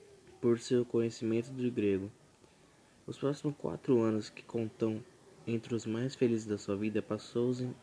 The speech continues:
Oxford, onde se tornou um apóstolo do movimento estético, que pregava a revolta contra o mineirismo convencional, na arte e nas letras, em mil oitocentos e setenta e seis,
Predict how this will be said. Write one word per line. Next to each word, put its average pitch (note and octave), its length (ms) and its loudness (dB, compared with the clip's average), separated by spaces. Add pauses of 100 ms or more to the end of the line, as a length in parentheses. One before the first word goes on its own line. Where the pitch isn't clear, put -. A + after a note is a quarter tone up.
Oxford, G#2 720 -2 (720)
onde A2+ 220 0
se A#2 140 -6
tornou G#2+ 320 0
um A2+ 140 0
apóstolo A#2 580 2
do B2 80 2
movimento A2+ 500 0
estético, F#2+ 580 -2 (300)
que - 80 -2
pregava G#2 560 2
a A#2 60 0
revolta A2+ 580 -2
contra A#2 320 -6
o - 20 0
mineirismo A2+ 640 0
convencional, B2 760 -2 (720)
na G#2+ 120 0
arte A#2 640 0
e - 100 -4
nas A2+ 200 -2
letras, F#2+ 460 2
em G2 80 -2
mil A2 260 2
oitocentos A#2 600 -2
e - 40 -20
setenta A2 480 -2
e B2 40 0
seis, F2+ 440 -4